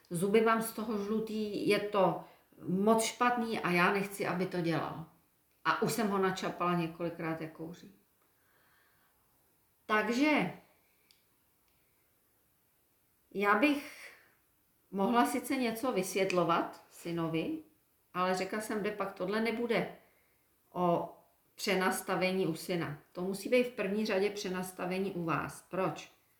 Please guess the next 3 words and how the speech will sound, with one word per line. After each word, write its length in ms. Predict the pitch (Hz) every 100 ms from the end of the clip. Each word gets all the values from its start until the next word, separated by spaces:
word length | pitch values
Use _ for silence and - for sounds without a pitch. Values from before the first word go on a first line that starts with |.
| _ _ _ _ _ _ _ _ _ _ _ _ _ _ _
Protože 680 | 190 190 254 254 240 190 - - _ _ _
skutečně 600 | 156 - 214 240 240 240
funguje 760 | 233 - 170 165 170 175 262